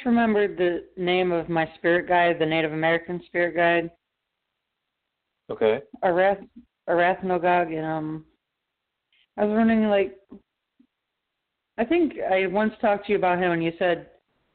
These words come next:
Speaker 1: "Well, if I do my Wiccan circle and I actually get into it, he would join in."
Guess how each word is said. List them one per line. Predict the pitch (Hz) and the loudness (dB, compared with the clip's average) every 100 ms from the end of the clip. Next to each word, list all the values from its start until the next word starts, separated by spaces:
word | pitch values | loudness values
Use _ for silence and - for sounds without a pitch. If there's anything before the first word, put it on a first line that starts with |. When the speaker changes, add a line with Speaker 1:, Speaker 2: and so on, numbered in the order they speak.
| _ - | _ 0
Speaker 1:
"Well, | 196 | 2
if | 208 214 | 2 2
I | 202 | 2
do | 214 | 2
my | 202 190 160 - - | 2 2 0 -6 -6
Wiccan | 185 190 202 180 | -4 -2 -4 -4
circle | 214 185 190 175 165 165 170 _ _ | -2 0 2 2 2 0 -6 _ _
and | 175 | 0
I | 165 | 2
actually | 170 - 190 | 0 -2 -2
get | 175 | 0
into | 180 180 185 | 2 0 0
it, | 170 175 | 0 2
he | |
would | 170 139 | 0 0
join | 170 175 | 0 2
in." | 170 175 175 | 2 0 -2